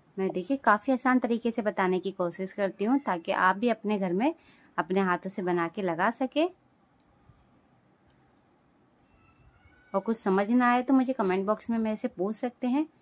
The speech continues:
मैं आपका रिप्लाई ज़रूर करूँगी। और अभी तक आपने मेरे चैनल को सब्सक्राइब नहीं करा तो प्लीज़ मेरे चैनल को भी सब्सक्राइब करिएगा,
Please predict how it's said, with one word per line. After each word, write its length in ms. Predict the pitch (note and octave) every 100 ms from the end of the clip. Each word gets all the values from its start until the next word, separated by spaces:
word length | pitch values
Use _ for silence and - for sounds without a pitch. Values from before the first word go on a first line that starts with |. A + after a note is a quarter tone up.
| _ _ _ _ _ -
मैं 100 | F#3
आपका 260 | E3 F3+
रिप्लाई 360 | F3 F3 F#3 F3+
ज़रूर 280 | F#3 G3+ A#3+
करूँगी। 500 | B3 A#3 A#3 B3 D#4+ - _ _ _ _ _ _ _ _ _ _ _ _ _ _ _ - _ _ _ _ _ _ _ _ _ _ _ _ _ _ _ _ _ - _ - - - _ _ -
और 100 | F#3+
अभी 180 | F3+ G#3+
तक 180 | C4 A#3+
आपने 200 | G#3 F#3+
मेरे 160 | F#3+ F3+
चैनल 240 | F#3+ E3+
को 100 | F#3
सब्सक्राइब 500 | F#3+ F3+ - F3+ E3 F3
नहीं 100 | F3
करा 160 | E3+
तो 120 | F3
प्लीज़ 240 | F#3+ F3 F#3+
मेरे 120 | F#3 E3+
चैनल 260 | E3 D#3+
को 100 | D#3
भी 120 | E3+ A3
सब्सक्राइब 480 | G3 - E3+ D#3+ D#3+
करिएगा, 400 | E3+ E3+ F3 C#4